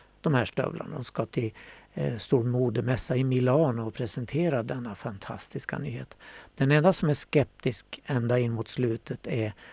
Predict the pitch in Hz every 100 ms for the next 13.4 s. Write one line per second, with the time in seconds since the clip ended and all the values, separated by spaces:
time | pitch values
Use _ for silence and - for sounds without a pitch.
0 | - - - 113 104 110 107 104 104 104
1 | 101 95 - 127 113 113 - 117 113 113
2 | - 117 104 104 117 117 107 92 101 -
3 | - 117 123 113 120 113 - 123 117 -
4 | - - - _ - - - - - -
5 | 147 123 - - 135 123 113 - 127 120
6 | 110 139 - _ _ _ - - 113 107
7 | 123 - _ _ - - - - - -
8 | 135 - 131 113 107 - 113 - 104 80
9 | 117 104 107 - - - - 110 131 117
10 | 101 120 - _ _ _ _ - - -
11 | 113 147 117 - 135 175 120 104 95 92
12 | - 110 107 101 110 110 110 107 107 101
13 | 135 - - -